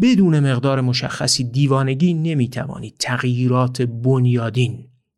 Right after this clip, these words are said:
ایجاد کنید» و انقلاب‌های اجتماعی همواره در پی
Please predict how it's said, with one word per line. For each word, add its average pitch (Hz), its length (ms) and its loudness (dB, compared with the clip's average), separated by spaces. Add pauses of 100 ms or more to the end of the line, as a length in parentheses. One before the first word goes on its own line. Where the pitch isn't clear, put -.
ایجاد 120 340 -2
کنید» 143 380 -2 (320)
و 123 280 0 (240)
انقلاب‌های 170 500 4
اجتماعی 120 480 -2
همواره 135 460 -2
در 127 180 -2
پی 127 580 0